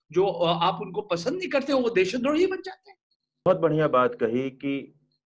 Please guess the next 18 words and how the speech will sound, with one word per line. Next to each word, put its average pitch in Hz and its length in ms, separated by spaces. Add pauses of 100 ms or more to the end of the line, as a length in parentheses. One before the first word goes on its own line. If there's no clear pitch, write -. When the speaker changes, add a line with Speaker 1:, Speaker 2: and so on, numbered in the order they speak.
(140)
Speaker 2:
इतने 151 280
बड़े 143 240
देश 127 440
में 113 440
अगर 110 220
पत्रकारिता 113 760
होगी 120 340
तभी 120 300
यह 135 120
पता 113 300
चलेगा 104 500
कि 110 140
प्रशासन 110 600
की 120 120
कमियां 107 400
कहां 104 260
पर 98 260
हैं, 90 200